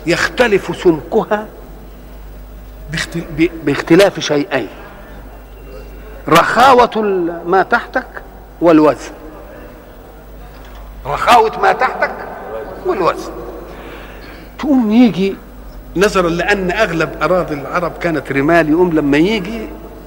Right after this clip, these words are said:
شوف بقى وزن الرجل على الإيه؟ على الرمال. ولذلك كانوا يعرفون المؤثر بأثره، حتى إنه يقول لك ده مثلًا، آه، لا ده دي أعرج، ال-،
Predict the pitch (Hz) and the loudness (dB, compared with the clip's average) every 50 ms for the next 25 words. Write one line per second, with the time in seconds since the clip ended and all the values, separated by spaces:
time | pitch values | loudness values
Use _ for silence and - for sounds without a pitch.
0 | - - - - - - - - 214 175 143 175 165 156 151 185 214 185 160 180 | -20 -20 -20 -18 -14 -8 -2 0 0 2 2 2 4 4 6 6 4 4 2 0
1 | 180 165 156 160 196 233 208 226 247 240 202 185 180 175 160 156 208 196 190 202 | 0 0 2 2 2 2 4 2 0 0 0 0 0 0 0 2 6 6 6 6
2 | - - - - - - - - - - - - - - - - 185 - - - | 4 2 -6 -14 -16 -16 -18 -18 -18 -18 -20 -20 -20 -20 -18 -18 -18 -18 -18 -20
3 | - - 330 302 233 175 147 143 135 135 - - - - - - - - - - | -10 -6 -4 -4 -4 -4 -6 -8 -14 -18 -18 -20 -20 -20 -20 -20 -18 -20 -20 -18
4 | - - - - - - - 185 247 262 226 185 165 269 294 269 247 - 214 190 | -18 -18 -16 -16 -16 -6 -2 0 0 0 0 0 2 2 2 2 2 0 -2 0
5 | - - 247 208 226 214 208 208 190 170 170 170 175 170 - - 294 311 294 247 | 2 2 2 4 4 4 6 6 6 6 6 4 2 0 0 2 2 4 4 2
6 | 285 - - - - - - - - - - - - - - - - - - 127 | 0 -2 -6 -14 -16 -16 -18 -18 -18 -18 -18 -18 -18 -20 -20 -20 -18 -14 -12 -12
7 | 123 - 110 95 - - - - 160 156 160 156 165 185 269 269 - - 220 208 | -10 -10 -12 -14 -16 -18 -8 -4 -2 -2 -2 -2 -2 -2 -2 -2 -2 -2 -2 -2
8 | 170 180 208 - 240 - - 135 - - - - - - - - - - - - | -2 0 2 2 2 2 0 -4 -6 -6 -10 -14 -18 -18 -18 -20 -20 -20 -20 -20
9 | - - - - - - - - - - - - - - - - 233 - - - | -20 -20 -20 -20 -20 -20 -20 -18 -18 -18 -16 -16 -14 -4 0 0 0 0 0 0
10 | 196 233 226 208 190 220 233 226 190 143 151 202 196 190 226 220 - 214 208 208 | 0 2 4 4 4 4 4 2 2 2 2 2 2 2 0 -4 -6 -6 -6 -6
11 | 208 196 196 190 180 180 175 165 - - - - - 165 185 170 - - - - | -6 -8 -8 -6 -6 -6 -6 -8 -8 -12 -10 -4 0 2 2 2 2 -2 -10 -4
12 | - 135 151 139 156 185 180 180 170 156 147 147 135 135 147 170 196 196 180 151 | 0 2 2 4 4 4 4 6 6 6 6 4 4 2 0 2 4 4 4 4
13 | 139 127 107 - - - - - - - - - - - - - - - - - | 4 2 -2 -6 -8 -10 -10 -10 -10 -12 -18 -20 -20 -20 -20 -20 -20 -20 -20 -20
14 | - - - - - 147 143 | -20 -20 -20 -16 -14 -12 -12